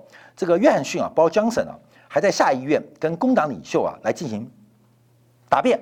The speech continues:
啊，进行，呃，讨论啊。英国这个内阁议会，你看过转播，就是说那吵架吵很凶，哦，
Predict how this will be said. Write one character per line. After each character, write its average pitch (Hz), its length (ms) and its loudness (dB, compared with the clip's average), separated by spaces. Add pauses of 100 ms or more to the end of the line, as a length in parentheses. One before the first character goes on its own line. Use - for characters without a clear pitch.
(140)
啊， 78 200 -20
进 131 140 -10
行， 95 340 -12
呃， 87 180 -8
讨 - 180 -4
论 190 120 6 (120)
啊。 90 180 -20
英 196 160 -6
国 120 160 -6
这 143 100 -6
个 131 220 -2 (220)
内 202 160 -2
阁 113 100 -6
议 139 140 -4
会， 117 180 -4
你 87 60 -12
看 165 160 -8
过 143 120 -4
转 - 200 -10
播， 101 160 -4
就 90 80 -10
是 110 60 -10
说 117 100 -6
那 139 80 -10
吵 - 200 -10
架 131 140 2
吵 107 140 -10
很 87 100 -10
凶， 107 180 -8
哦， 190 160 -4